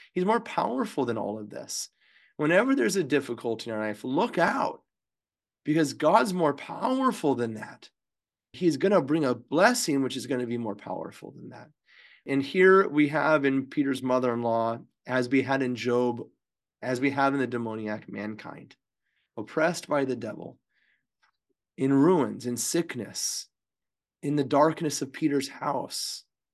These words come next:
alone. And now Jesus comes and reaches out his hand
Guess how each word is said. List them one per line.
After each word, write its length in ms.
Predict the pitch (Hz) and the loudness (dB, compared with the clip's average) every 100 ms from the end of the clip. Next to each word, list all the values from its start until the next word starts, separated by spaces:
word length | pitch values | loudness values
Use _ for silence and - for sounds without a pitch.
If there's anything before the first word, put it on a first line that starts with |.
| _ _ _ | _ _ _
alone. 580 | 131 127 139 135 113 - _ _ _ _ _ _ _ _ _ _ _ _ - | -4 0 0 0 -2 -10 _ _ _ _ _ _ _ _ _ _ _ _ -10
And 160 | 120 | -6
now 180 | 127 131 | -4 -4
Jesus 460 | 131 139 127 131 - | -2 -2 -2 -4 -6
comes 380 | - 123 120 | -8 -8 -6
and 140 | 113 113 | -8 -6
reaches 440 | 120 123 - 117 | -6 -4 -4 -4
out 220 | 120 113 | -4 -6
his 220 | 104 113 - | -6 -8 -10
hand 480 | 113 113 113 113 | -10 -10 -8 -10